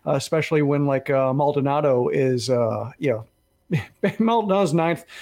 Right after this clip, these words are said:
Uh, yeah, you can overlook him, but, like, one through seven, one through eight, they're strong and they get the job done. So I think it just might be a bad matchup for Lynn to where either he has to pitch, go away from his strengths, which is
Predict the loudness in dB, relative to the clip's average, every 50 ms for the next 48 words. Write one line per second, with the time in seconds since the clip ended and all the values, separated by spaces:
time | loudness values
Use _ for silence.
0 | -18 -18 -12 -6 -4 -2 0 0 0 0 2 2 2 2 2 0 -2 -4 -2 0
1 | 0 0 0 2 2 0 0 0 0 -2 0 0 0 0 0 0 0 0 0 0
2 | -2 -2 0 2 2 2 4 2 2 0 -2 -4 -4 -2 -2 -2 -2 -4 -10 -14
3 | -16 _ -20 -20 -20 _ _ _ _ _ _ _ _ _ _ _ 0 2 2 2
4 | 2 0 0 0 0 0 0 -4 -8 -12 -14 -18 -20 -12 -6 -2 -2 0 0 0
5 | 0 2 2 2 2 0 0 -2 -4 -4 -4 -2 -2 -2 -2 -2 -2 0 0 0
6 | 0 -2 -2 0 0 0 2 2 2 2 2 0 0 0 0 0 0 0 0 0
7 | 0 0 0 0 0 -2 -2 0 0 0 0 0 0 -2 -2 -2 -2 -2 -4 -6
8 | -10 -10 -12 _ -20 _ -20 -20 -12 -6 -2 0 0 0 0 0 0 0 0 0
9 | -2 -2 -2 -4 -2 0 0 0 0 -2 -4 -6 -16 -20 -20 -20 -18 -8 -4 -2
10 | 0 2 2 2 4 4 4 4 4 2 0 -2 -2 -2 0 -2 -2 -2 -2 -4
11 | -6 -6 -8 -12 -18 _ _ _ _ _ _ _ _ _ _ 0 2 4 4 4
12 | 4 2 2 0 0 0 0 -2 -2 -4 -4 -4 -4 -4 -6 -8 -10 -10 -8 -8
13 | -4 -2 -2 -2 -2 -4 -8